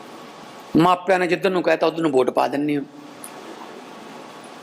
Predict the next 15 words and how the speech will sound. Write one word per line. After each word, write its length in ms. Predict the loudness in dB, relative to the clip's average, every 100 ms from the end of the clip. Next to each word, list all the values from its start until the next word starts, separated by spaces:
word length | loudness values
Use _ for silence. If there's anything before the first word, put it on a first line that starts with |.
| -18 -20 -20 -20 -18 -20 -2
ਭਰਾ 300 | 4 6 6
ਨੇ 140 | 4 2
ਜਿੱਧਰ 280 | 2 2 4
ਕਹਿਤਾ 360 | 2 4 2
ਜਾਂ 340 | 4 2 2 0
ਹਸਬੈਂਡ 300 | 0 0 0
ਨੇ 120 | 0
ਜਿੱਧਰ 220 | 0 0
ਕਹਿਤਾ। 520 | 2 2 2 0 -2 -18 -20 -16 -16 -14 -14 -14 -16 -16 -6 4
ਮੈਂ 280 | 6 6 4
ਅੱਜ 80 | 2
ਤੁਹਾਨੂੰ 240 | 2 4
ਇਹ 120 | 4
ਕਹਿਣ 220 | 2 0
ਆਇਆ, 320 | 0 -2 -2